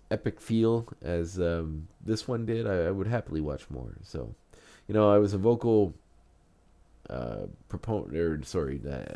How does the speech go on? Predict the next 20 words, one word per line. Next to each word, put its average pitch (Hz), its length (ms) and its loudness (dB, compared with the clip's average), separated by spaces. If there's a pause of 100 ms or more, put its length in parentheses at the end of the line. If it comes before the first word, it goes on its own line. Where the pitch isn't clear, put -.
(100)
opponent 107 560 4
of 78 260 -2
some 87 180 -4
of 82 100 -8
his 85 180 -4
style 85 320 0
before, 92 400 -2 (260)
and 107 100 0
I've 120 140 6
liked 160 180 6
his - 120 -6
films. 113 280 0
I'm 95 120 -2
looking 98 220 -4
forward 98 200 0
to 85 80 0
Army 90 220 0
of 82 60 -2
the 82 40 -2
Dead. 82 360 -2